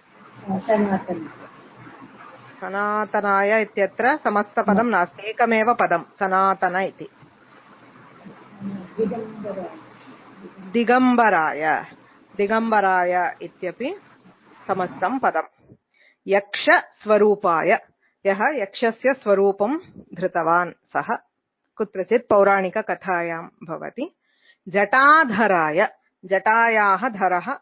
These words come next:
Speaker 2: जटाधरः, तस्मै, सर्वत्र चतुर्थी विभक्तिः।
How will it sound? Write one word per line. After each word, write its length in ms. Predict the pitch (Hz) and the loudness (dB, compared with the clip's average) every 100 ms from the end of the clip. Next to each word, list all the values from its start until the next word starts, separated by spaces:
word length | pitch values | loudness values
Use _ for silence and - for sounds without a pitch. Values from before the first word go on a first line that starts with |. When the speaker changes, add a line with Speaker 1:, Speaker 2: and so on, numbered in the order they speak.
| - | -12
Speaker 2:
जटाधरः, 880 | 170 180 190 185 170 170 156 165 339 | -8 -4 0 0 0 -4 -6 -4 -6
तस्मै, 920 | - _ - - - 190 196 214 180 - | -8 _ -8 -8 -8 -6 -4 -4 -6 -12
सर्वत्र 520 | - 190 196 196 - | -8 -4 -2 -4 -4
चतुर्थी 540 | 285 202 208 190 - 202 | -4 -4 -6 -8 -8 -6
विभक्तिः। 600 | 165 170 - - 165 | -6 -12 -16 -16 -10